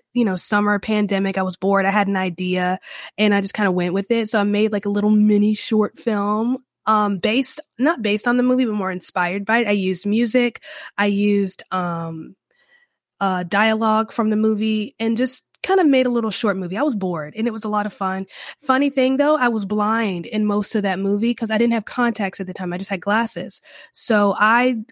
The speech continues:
created, like, fake blood. I made fake blood in a mason jar, um,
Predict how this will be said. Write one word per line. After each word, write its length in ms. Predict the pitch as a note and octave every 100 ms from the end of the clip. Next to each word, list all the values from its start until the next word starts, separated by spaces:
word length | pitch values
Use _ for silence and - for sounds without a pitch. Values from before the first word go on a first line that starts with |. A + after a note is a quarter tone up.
| _ _ -
created, 500 | B3+ A#3+ A3+ G3+ F#3+
like, 160 | F3+
fake 480 | - - - A3+ -
blood. 320 | A3 F#3+ F3
I 60 | F#3+
made 200 | F#3+ G3+
fake 320 | - B3 -
blood 300 | A3+ G#3 G#3
in 100 | G#3+
a 120 | A3
mason 420 | A3+ G#3+ F#3+ F#3 F3
jar, 400 | E3+ D#3 E3 F#3+ - - - - -
um, 720 | G#3+ G3+ G3+ F#3+ F#3 F#3 F#3